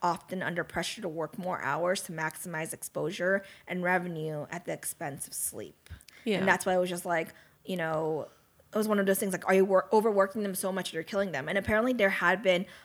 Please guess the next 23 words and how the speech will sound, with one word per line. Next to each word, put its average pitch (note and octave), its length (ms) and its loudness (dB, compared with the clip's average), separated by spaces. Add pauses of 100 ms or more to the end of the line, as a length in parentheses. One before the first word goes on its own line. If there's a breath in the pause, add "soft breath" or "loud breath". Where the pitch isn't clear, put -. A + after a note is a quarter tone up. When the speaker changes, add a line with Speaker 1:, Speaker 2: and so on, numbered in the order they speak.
Speaker 1:
a F#3+ 40 -6
lot F#3+ 200 4
of G3 100 -6
cases F#3 460 -2
where E3+ 140 -2
fans F#3+ 880 0 (300 soft breath)
will F#3 160 -2
chase F#3 400 0
after E3+ 320 -4
the D#3+ 120 -6
vans, C#3 420 -6
or D3+ 80 -4
anti-fans G3+ 640 -2
will C#3 80 -8
chase - 300 -4
your D#3+ 100 -10
van D3+ 300 -6
as C3+ 120 -8
well, D#3 280 2
and E3 120 -4
they'll D#3 100 -4
get D#3+ 100 -10
into - 220 -12